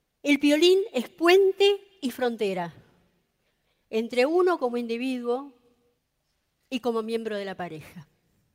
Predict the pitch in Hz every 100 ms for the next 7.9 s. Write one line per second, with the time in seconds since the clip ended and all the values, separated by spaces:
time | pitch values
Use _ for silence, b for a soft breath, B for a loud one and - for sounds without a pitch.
0 | _ _ _ _ _ _ _ _ _ _
1 | _ 269 269 254 302 269 - 247 233 -
2 | - _ _ _ _ _ _ _ _ _
3 | _ - 233 247 233 226 220 - 277 262
4 | 254 226 226 208 - 233 226 214 - 208
5 | 190 196 196 202 180 - 190 175 - -
6 | _ _ _ _ _ _ _ 247 226 -
7 | 262 262 - 247 208 202 - -